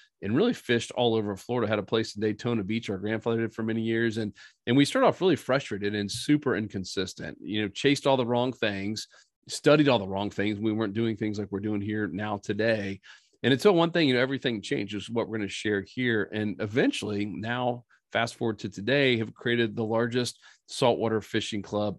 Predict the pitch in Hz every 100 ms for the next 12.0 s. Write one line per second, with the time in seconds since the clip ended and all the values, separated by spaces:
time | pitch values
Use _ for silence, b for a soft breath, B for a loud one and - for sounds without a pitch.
0 | - 110 107 - 104 101 104 117 113 107
1 | 90 92 b b b b - 98 98 98
2 | 98 113 - 113 - 104 - - 104 101
3 | - 123 131 - 92 87 - 82 85 80
4 | - b b b - 107 107 110 107 117
5 | 131 120 - 104 104 107 143 151 180 156
6 | 165 123 135 143 123 - 113 123 139 -
7 | 113 113 113 131 - 117 98 - 123 -
8 | 117 107 107 107 104 101 - 104 - 110
9 | 117 113 104 110 107 - 107 98 120 110
10 | 92 - b b _ 104 104 107 107 -
11 | 110 107 - 110 107 - 151 151 120 -